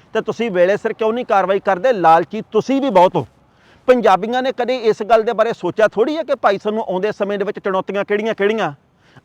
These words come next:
ਅੱਜ ਪੰਜਾਬੀ ਪੰਜਾਬੀ ਨੂੰ ਕੰਮ ਤੇ ਰੱਖਣਾ ਨਹੀਂ ਚਾਹੁੰਦਾ, ਉਹ ਪ੍ਰਵਾਸੀ ਮਜ਼ਦੂਰ ਨੂੰ ਕੰਮ ਤੇ ਰੱਖਣਾ ਚਾਹੁੰਦਾ। ਪਤਾ ਕਿਉਂ?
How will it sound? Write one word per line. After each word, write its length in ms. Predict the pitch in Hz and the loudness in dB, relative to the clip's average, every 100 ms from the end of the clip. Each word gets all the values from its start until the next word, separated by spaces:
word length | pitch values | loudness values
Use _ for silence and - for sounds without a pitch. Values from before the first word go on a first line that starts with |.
| 196 | 2
ਅੱਜ 120 | 214 214 | 2 0
ਪੰਜਾਬੀ 520 | 247 220 254 165 247 | -2 2 2 0 -4
ਪੰਜਾਬੀ 500 | - 208 185 170 202 | -6 0 0 0 -4
ਨੂੰ 120 | 220 - | -6 -4
ਕੰਮ 180 | 190 | -4
ਤੇ 140 | 190 220 | -2 -2
ਰੱਖਣਾ 320 | 190 - 185 | -2 -2 0
ਨਹੀਂ 140 | 175 | 0
ਚਾਹੁੰਦਾ, 280 | 143 156 165 - _ _ _ _ - | -2 0 0 -2 _ _ _ _ 2
ਉਹ 120 | 233 | 2
ਪ੍ਰਵਾਸੀ 500 | - 240 208 190 - | 4 2 4 2 0
ਮਜ਼ਦੂਰ 400 | 254 247 185 233 | -2 -2 -2 -4
ਨੂੰ 140 | 208 240 | -6 -2
ਕੰਮ 200 | 208 202 | 0 0
ਤੇ 120 | 214 | -4
ਰੱਖਣਾ 260 | 202 196 196 | -4 -4 -6
ਚਾਹੁੰਦਾ। 260 | 208 220 | -2 0
ਪਤਾ 260 | 220 202 277 | 0 0 0
ਕਿਉਂ? 300 | 240 220 | 0 -2